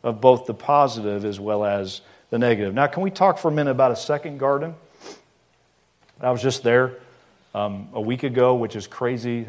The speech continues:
uh, just to think where I was a week ago. The second garden, that would be the Garden of Gethsemane and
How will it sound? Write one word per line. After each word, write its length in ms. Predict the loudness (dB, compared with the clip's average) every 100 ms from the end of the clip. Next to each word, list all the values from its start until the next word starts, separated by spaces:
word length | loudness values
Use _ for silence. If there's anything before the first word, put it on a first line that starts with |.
| -6
uh, 140 | -6
just 260 | -4 -6 -6
to 80 | -6
think 240 | -4 0
where 140 | 4 4
I 80 |
was 220 | 6 4 2
a 60 |
week 220 | -2 -2
ago. 460 | -4 0 2 2 -4 -16 _ _ _ _
The 80 | 0
second 420 | 4 4 4 4
garden, 380 | 8 8 4 2
that 140 | 0
would 100 | 2
be 140 | 0
the 100 | -2
Garden 480 | 2 4 6 4 2
of 300 | 0 0 0
Gethsemane 720 | -6 -4 -4 -2 -2 -4 -6
and 180 | -6 -8